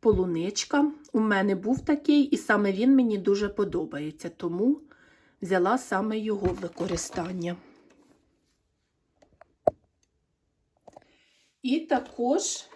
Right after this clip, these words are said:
<laughs> дуже хотіла замовити я для себе ось такий от крем для обличчя з муцином равлика.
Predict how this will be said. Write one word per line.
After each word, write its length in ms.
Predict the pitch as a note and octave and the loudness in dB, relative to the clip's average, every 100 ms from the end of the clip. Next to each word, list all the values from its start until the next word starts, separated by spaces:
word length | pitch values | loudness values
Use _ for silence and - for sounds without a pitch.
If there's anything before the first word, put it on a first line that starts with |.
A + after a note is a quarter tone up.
| - | -20
<laughs> 300 | _ - - | _ -16 -4
дуже 420 | C4 A#3+ C4 B3+ A3+ | -2 0 0 2 0
хотіла 600 | A#3+ - - B3 G#3+ G#3 | 0 -4 -2 -2 0 0
замовити 720 | G#3+ G#3 G#3+ G3 F#3+ - F#3+ | 0 0 0 0 -2 -4 -2
я 140 | G3 F#3 | 0 0
для 240 | F3+ F3+ | -2 -8
себе 480 | - G3 G#3 B3+ F4+ - - _ _ _ - - - - - - - - - | -6 -4 -2 -2 -4 -6 -20 _ _ _ -20 -20 -20 -20 -20 -20 -20 -20 -4
ось 260 | B3+ A3 | 2 2
такий 480 | - G3 - - F#3 | 2 -2 -2 -4 -4
от 260 | F#3+ F#3 - - - _ _ _ _ _ _ _ _ - - _ _ _ _ _ _ _ _ _ _ _ - | -4 -8 -18 -20 -20 _ _ _ _ _ _ _ _ -20 -20 _ _ _ _ _ _ _ _ _ _ _ -8
крем 540 | G3 F3+ F3+ C#4+ D#4 _ _ _ _ _ | -4 -4 2 0 0 _ _ _ _ _
для 160 | A3+ A#3+ | -2 2
обличчя 540 | B3+ A#3 B3+ C4 C4 | 2 0 -2 -2 -4
з 80 | B3 | -2
муцином 580 | A#3+ A#3+ C4+ B3 B3 A#3+ | -2 0 2 4 4 6
равлика. 680 | A#3+ A#3+ A#3+ A#3 - A#3+ | 6 4 2 -4 -2 -2